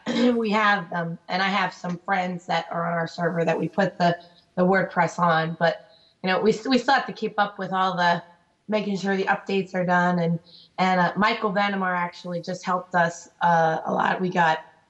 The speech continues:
uh, one of our sites got compromised, so we had to have him come in and take a look at what the heck was going on, and, uh, I'm, I'm technically inclined, but I can be a little bit dangerous, so I'd much rather have him do it.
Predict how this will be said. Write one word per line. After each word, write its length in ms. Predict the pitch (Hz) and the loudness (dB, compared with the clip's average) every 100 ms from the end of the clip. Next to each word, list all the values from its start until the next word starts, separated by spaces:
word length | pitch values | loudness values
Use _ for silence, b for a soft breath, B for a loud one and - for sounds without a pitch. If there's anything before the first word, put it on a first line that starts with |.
| _ _ _ _ - - | _ _ _ _ -10 0
uh, 260 | 185 156 | 0 2
one 180 | 170 226 | 0 2
of 80 | 202 | 2
our 120 | 185 | 0
sites 260 | 180 185 - | -4 -12 -10
got 200 | 175 175 | -10 -2
compromised, 640 | 202 196 180 165 160 - | -2 0 -2 -2 -2 -4
so 120 | 175 | -4
we 140 | 170 | -2
had 140 | 180 180 | 0 2
to 60 | |
have 300 | 175 170 165 - | 4 2 0 -4
him 160 | 180 190 | -6 -6
come 220 | 180 170 | -4 -6
in 120 | 151 | -6
and 140 | - - | -8 -12
take 140 | - | -4
a 60 | 160 | 0
look 240 | 175 175 | 0 0
at 260 | 170 156 - b b _ - | 0 0 -4 b b _ -6
what 200 | 196 - | -4 0
the 60 | |
heck 300 | 175 190 - | 0 0 0
was 120 | 170 | -4
going 280 | - 185 175 | 0 2 4
on, 360 | 180 180 170 160 | 4 4 2 0
and, 220 | 156 156 b b b b b _ | -4 -6 b b b b b _
uh, 160 | 165 151 - | -6 -6 -2
I'm, 200 | 185 202 - | -2 -2 -2
I'm 140 | 220 214 | -4 -2
technically 540 | 262 269 247 247 240 | -2 -2 -4 -4 -2
inclined, 460 | 214 190 214 226 220 | -2 -2 0 0 0
but 80 | 202 | -2
I 80 | |
can 180 | 196 208 | -4 -6
be 120 | 202 | -6
a 20 | 202 | -6
little 160 | 202 | -4
bit 180 | 196 185 | -4 -2
dangerous, 480 | 196 202 208 214 214 | -2 0 2 0 0
so 100 | 185 | -4
I'd 60 | |
much 200 | 185 180 | -2 -4
rather 180 | 190 185 | -2 0
have 240 | 175 185 170 | 2 4 2
him 160 | 190 | 2
do 140 | 175 214 | 2 4
it. 300 | 226 247 | 4 2